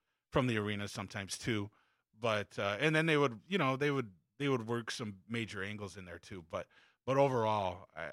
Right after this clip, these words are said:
I, as far as just, like, from a wrestling aspect, bell to bell, I would say Worldwide was my favorite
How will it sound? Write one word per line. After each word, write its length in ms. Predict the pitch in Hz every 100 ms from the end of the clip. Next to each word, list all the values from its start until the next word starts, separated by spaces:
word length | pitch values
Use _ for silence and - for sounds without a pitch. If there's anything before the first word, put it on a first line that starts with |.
| -
I, 60 | 98
as 320 | 92 98 101
far 360 | - 123 120
as 240 | 107 98 -
just, 340 | 117 104 -
like, 140 | 98 87 _
from 220 | 113 95 92
a 80 | 95
wrestling 640 | 90 95 101 107 104 98 -
aspect, 640 | 95 98 - - 101 92 _ _ _ _ _ -
bell 180 | 107 104
to 60 |
bell, 440 | 92 98 95 92 - _ _ _ _ _ _ -
I 80 | 104
would 180 | 98 92
say 140 | 101
Worldwide 720 | 90 98 98 85 85 82 82 _ _
was 480 | 92 87 87 - - - _
my 100 | 90
favorite 600 | 92 - 113 98 90 90